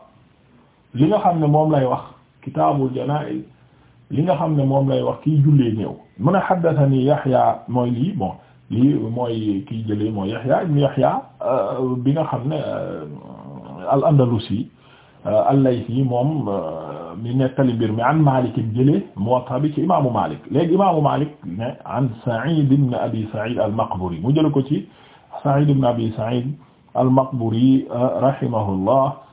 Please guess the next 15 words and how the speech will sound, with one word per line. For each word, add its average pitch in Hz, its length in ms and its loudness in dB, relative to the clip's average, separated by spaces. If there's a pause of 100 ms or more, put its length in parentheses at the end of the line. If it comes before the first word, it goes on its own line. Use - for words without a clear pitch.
(160)
moom 135 420 2
mu 127 100 4
ne 143 160 4
an 135 220 2
abihi, 123 640 2
jëlee 135 180 4
ko 135 100 0
ci 131 120 -4
baayam, 120 360 4
baayam 139 240 2
mooy 185 200 0
Kaysan, 151 420 0
mooy 151 160 -2
Abu 135 200 0
Sa'id 117 320 -4